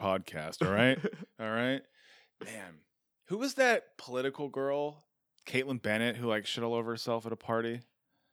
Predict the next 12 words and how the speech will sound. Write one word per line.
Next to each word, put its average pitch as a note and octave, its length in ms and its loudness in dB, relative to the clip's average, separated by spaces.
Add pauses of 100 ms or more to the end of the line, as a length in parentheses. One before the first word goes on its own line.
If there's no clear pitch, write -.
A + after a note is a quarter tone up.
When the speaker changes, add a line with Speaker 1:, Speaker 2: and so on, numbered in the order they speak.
(460)
Speaker 2:
Oh, D#3+ 600 6 (120)
<laughs> - 140 -12
yeah, A#3 220 -4
Caitlyn G#3 360 -6
Bennett. G#3+ 360 -12
Speaker 1:
Yeah, C3+ 320 8
that's C#3 180 6
her B2+ 80 -2
name, F#2+ 200 -2
right? A2 220 0
Speaker 2:
Oh, A2 60 -2
yeah. G#2 220 -4